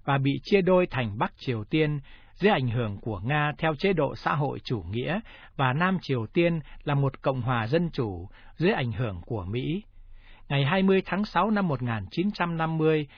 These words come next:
Bắc Triều Tiên được Liên Xô và Trung Quốc yểm trợ xâm lăng Nam Triều Tiên, khiến cho chiến tranh Triều Tiên bùng nổ, kéo dài cho tới năm một nghìn chín trăm năm mươi ba và làm cho hai triệu người chết. Từ đó đến nay, hai miền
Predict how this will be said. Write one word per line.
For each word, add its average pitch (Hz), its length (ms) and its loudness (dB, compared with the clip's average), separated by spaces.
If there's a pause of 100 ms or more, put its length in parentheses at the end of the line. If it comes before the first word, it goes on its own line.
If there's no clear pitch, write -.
(180)
Bắc 220 160 2
Triều 139 260 2
Tiên 190 240 2
được 135 200 -2
Liên 175 180 0
Xô 175 280 2
và 110 280 -4
Trung 175 220 0
Quốc 220 180 2
yểm 120 200 -6 (100)
trợ - 280 -4
xâm 165 240 -4
lăng 156 260 -2
Nam 151 260 0
Triều 104 320 -6
Tiên, 147 260 0 (300)
khiến 214 220 4
cho 190 220 4
chiến 214 200 2
tranh 185 240 0
Triều 127 320 0
Tiên 180 220 2
bùng 120 220 0
nổ, 98 340 -4 (260)
kéo 185 220 2
dài 117 280 -2
cho 156 100 -2
tới 196 180 -2
năm 160 220 0
một 117 180 -6
nghìn 107 280 -2
chín 165 220 -2
trăm 143 260 0
năm 143 160 0
mươi 143 140 0
ba 135 300 2 (360)
và 143 120 2
làm 135 260 4
cho 185 140 -2
hai 180 280 0
triệu - 240 -4
người 113 340 -4
chết. 156 220 0 (920)
Từ 135 180 4
đó 135 240 4
đến 208 260 4
nay, 175 260 2
hai 175 260 0
miền 123 260 -2